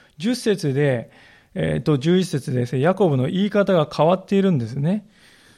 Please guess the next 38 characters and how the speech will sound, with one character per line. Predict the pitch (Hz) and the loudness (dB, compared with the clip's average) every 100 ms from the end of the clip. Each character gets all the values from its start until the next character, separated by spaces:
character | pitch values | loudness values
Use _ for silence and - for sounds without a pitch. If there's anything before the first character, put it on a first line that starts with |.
| _ _ _ | _ _ _
こ | - 185 | 0 4
の、 | 190 190 185 185 226 - 185 | 6 8 6 2 -6 -8 0
例 | 226 | 2
え | |
ば、 | 156 151 - _ | 2 -2 -16 _
そ | - 185 | -4 2
れ | |
は | 190 | 4
何 | 185 214 | 4 2
か | 165 | 2
と | 123 | 0
い | |
う | 127 | -2
と、 | 139 | -4
十 | 139 262 | 0 0
節 | 254 262 175 | 0 -2 2
で | 156 | 4
は | 139 | 4
贈 | - 180 240 | 4 2 4
り | 262 | 4
物 | 262 262 254 | 6 6 4
っ | |
て | 254 | 4
言 | 135 | 2
っ | |
て | - 131 | 2 0
る | |
ん | |
で | 113 | 0
す | - | -4
け | 147 | -4
ど | 139 | 0
も、 | 202 370 - _ - - _ - | 2 0 -8 _ -20 -20 _ -6
十 | 135 196 247 269 | 2 6 6 4
一 | 247 | 0
節 | - 147 139 | -2 0 0
で | 131 | 2
は | 143 208 | 4 2